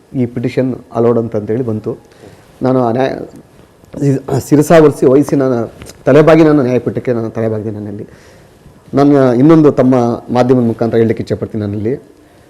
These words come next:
ಇವತ್ತು ನನ್ನ ಬದುಕಿನ ಭಾಳ ವಿಶಿಷ್ಟವಾದ ದಿವಸ ಆಗಿತ್ತಲ್ಲಿ. ಇವತ್ತು ತೀರ್ಪು ಸತ್ಯದ ಪರವಾಗಿ ಬರಲಿಲ್ಲ ಅಂದ್ರೆ ನಾನು ಇವತ್ತು ನಿಮ್ಮೆಲ್ಲ ಮಾಧ್ಯಮದವ್ರು ಕರೆದು ಇವತ್ತು ನಾನು ಕೋರ್ಟ್ ಮಿಚ್ಚುತ್ತಾ ಇದ್ದೆ ನಾನು ಇವತ್ತು. ನಾನು ಇನ್ನೂ ವಕೀಲ ವೃತ್ತಿ ಮುಂದುವರ್ಸೋದು ಬೇಡ,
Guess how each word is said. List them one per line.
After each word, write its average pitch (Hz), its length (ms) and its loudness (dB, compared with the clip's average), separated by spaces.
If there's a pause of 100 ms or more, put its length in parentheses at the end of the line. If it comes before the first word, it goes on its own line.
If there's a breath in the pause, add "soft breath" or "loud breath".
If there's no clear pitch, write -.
(160)
ಇವತ್ತು 160 280 4
ನನ್ನ 131 160 2
ಬದುಕಿನ 135 460 0
ಭಾಳ 120 340 2
ವಿಶಿಷ್ಟವಾದ 123 540 0
ದಿವಸ 110 260 -4
ಆಗಿತ್ತಲ್ಲಿ. 107 460 -6 (680 soft breath)
ಇವತ್ತು 151 240 4
ತೀರ್ಪು 196 400 2
ಸತ್ಯದ 147 300 2
ಪರವಾಗಿ 135 240 4
ಬರಲಿಲ್ಲ 120 300 2
ಅಂದ್ರೆ 113 220 -2
ನಾನು 113 120 -4
ಇವತ್ತು 170 460 -6 (120)
ನಿಮ್ಮೆಲ್ಲ 127 360 4
ಮಾಧ್ಯಮದವ್ರು 123 460 0
ಕರೆದು 113 220 -4
ಇವತ್ತು 113 160 -2
ನಾನು 147 200 -4
ಕೋರ್ಟ್ 165 260 2
ಮಿಚ್ಚುತ್ತಾ 139 320 0
ಇದ್ದೆ 120 140 2
ನಾನು 107 140 -4
ಇವತ್ತು. 101 280 -12 (1400 soft breath)
ನಾನು 127 140 2
ಇನ್ನೂ 123 180 4
ವಕೀಲ 123 260 2
ವೃತ್ತಿ 120 180 -2
ಮುಂದುವರ್ಸೋದು 110 420 -2
ಬೇಡ, 104 180 -6